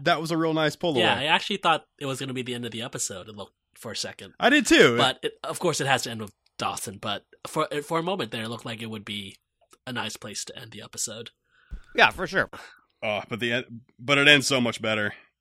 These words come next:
Speaker 1: You know, and the next, I think when we get back to Dawson and Pacey having, uh, left, uh, Joey's drunk ass at home, uh, rowing a boat because apparently Joey's house is just on the ass into nowhere in a nowhere town.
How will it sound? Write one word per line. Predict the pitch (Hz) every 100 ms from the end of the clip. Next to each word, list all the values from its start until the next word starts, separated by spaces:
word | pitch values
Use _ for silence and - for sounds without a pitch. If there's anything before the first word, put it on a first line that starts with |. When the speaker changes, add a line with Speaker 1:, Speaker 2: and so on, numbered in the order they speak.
| _ _ _ -
Speaker 1:
You | 151
know, | 160
and | 156 160
the |
next, | 156 170 - 143
I | 147
think | 180 147
when | 139
we |
get | 135 131
back | 127 127
to | 123
Dawson | 110 113 113
and | 113
Pacey | 120 113 - 104
having, | 107 104 101
uh, | 98 98 80
left, | 107 104 110
uh, | 101 98 98 104
Joey's | 104 101 104
drunk | 110 98
ass | 104 101
at | 85
home, | 110 110 101 98 104
uh, | 104 98 98 - _ _ _ _ _ _ _ _
rowing | 123 147 160
a | 120
boat | 104 131 151 123
because | 131 131 120
apparently | 143 - 156 143 135
Joey's | 120 113 113
house | 110 104 101
is | 117
just | 135 120
on | 120 104
the | 107
ass | 101 101
into | 104 95
nowhere | 98 92 95 95
in | 110 117
a | 104
nowhere | 107 104 101 101
town. | 113 110 92 92